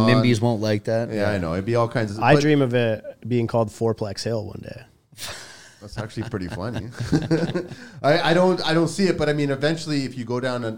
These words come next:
Speaker 1: a normal neighborhood,
Speaker 3: Right.
Speaker 1: you could potentially see a, a dwelling on top of a garage that's connected to the main floor garage.
Speaker 2: For
Speaker 1: So now
Speaker 2: sure.
Speaker 1: you've got one dwelling. Now you've
Speaker 2: For
Speaker 1: got a
Speaker 2: sure.
Speaker 1: garden suite in the back, and then you've split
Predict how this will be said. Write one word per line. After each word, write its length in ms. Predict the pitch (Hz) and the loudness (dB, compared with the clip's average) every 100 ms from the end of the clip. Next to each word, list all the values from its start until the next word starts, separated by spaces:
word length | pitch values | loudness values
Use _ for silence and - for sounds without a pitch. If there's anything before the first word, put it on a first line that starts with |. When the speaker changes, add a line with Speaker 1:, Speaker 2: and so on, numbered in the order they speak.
| - | -8
Speaker 1:
a 80 | 98 | -8
normal 440 | 95 110 131 117 | -2 0 2 2
neighborhood, 600 | 92 90 85 80 87 82 110 | 0 -2 -4 -6 -6 -8 -8
Speaker 3:
Right. 220 | 104 98 - | -10 -10 -8
Speaker 1:
you 120 | 104 | -6
could 120 | 101 | -6
potentially 460 | 104 - 107 101 95 | -8 -6 -6 -6 -10
see 260 | - 104 95 | -8 -6 -4
a, 120 | 90 - | -4 -6
a 80 | 95 | -8
dwelling 480 | 95 101 110 110 | -4 -2 0 0
on 120 | 98 92 | -2 -4
top 240 | 101 92 | -4 -6
of 100 | 85 | -8
a 40 | |
garage 360 | 87 85 80 80 | -10 -6 -6 -6
that's 120 | 82 | -12
connected 380 | - 80 78 - | -12 -12 -10 -12
to 100 | 98 | -12
the 60 | 78 | -10
main 200 | 76 73 | -12 -12
floor 200 | - 69 | -14 -16
garage. 360 | - 73 - | -14 -14 -14
Speaker 2:
For 100 | - | -10
Speaker 1:
So 80 | 160 | -6
now 60 | - | -4
Speaker 2:
sure. 80 | - | -4
Speaker 1:
you've 80 | 80 | -6
got 140 | 82 | -8
one 180 | 90 92 | -6 -8
dwelling. 240 | 82 80 82 | -10 -14 -8
Now 100 | 98 | -4
you've 160 | 101 | -4
Speaker 2:
For 40 | 98 | -4
Speaker 1:
got 80 | 90 | -6
a 40 | |
Speaker 2:
sure. 60 | 82 | -4
Speaker 1:
garden 240 | 98 98 | -6 -6
suite 200 | - 98 | -10 -8
in 80 | 101 | -8
the 60 | |
back, 380 | 87 85 80 104 - - | -8 -8 -8 -14 -18 -14
and 120 | - | -8
then 100 | 98 92 | -6 -6
you've 140 | 90 | -8
split 640 | - - 139 151 - - | -10 -10 -6 -4 -6 -12